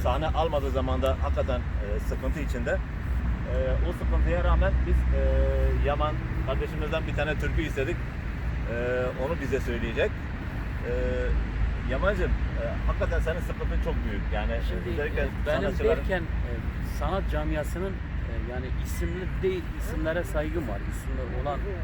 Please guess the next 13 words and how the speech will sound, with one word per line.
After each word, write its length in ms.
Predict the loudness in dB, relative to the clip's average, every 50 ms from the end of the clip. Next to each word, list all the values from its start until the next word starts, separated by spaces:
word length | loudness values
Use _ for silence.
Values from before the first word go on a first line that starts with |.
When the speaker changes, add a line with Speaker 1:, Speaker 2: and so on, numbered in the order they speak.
| -2 -2
Speaker 2:
almış 220 | -4 -4 -6 -6 -6 -6
gitmiş 260 | -4 -4 -4 -4 -2 -2 -4
de 60 | -4 -4 -4 -6 -6 -6 -6 -6 -6 -4
bizim 340 | -4 -4 -4 -2 -2 -2 -2
gibi 260 | 0 0 -2 -2 0
böyle 280 | 0 0 2 2 0 0 -2 -4 -4 -4
yeni 180 | -4 -4 -2 -2
yeni 280 | -2 -2 -2 -4 -4 -4 -4 -4 -4 -4 -4 -4 -4 -4 -4 -4 -4 -4
böyle 160 | -2 -2 -2 -2
bu 500 | -2 -4 -6 -4 -2 0 0 0 -2 -4
işte 200 | -6 -4 -2 -2
ekmeğini 440 | -2 -2 -2 -4 -4 -4 -4 -4 -4 -4 -2
kazanan 360 | -2 -2 -2 -2 -4 -4 -4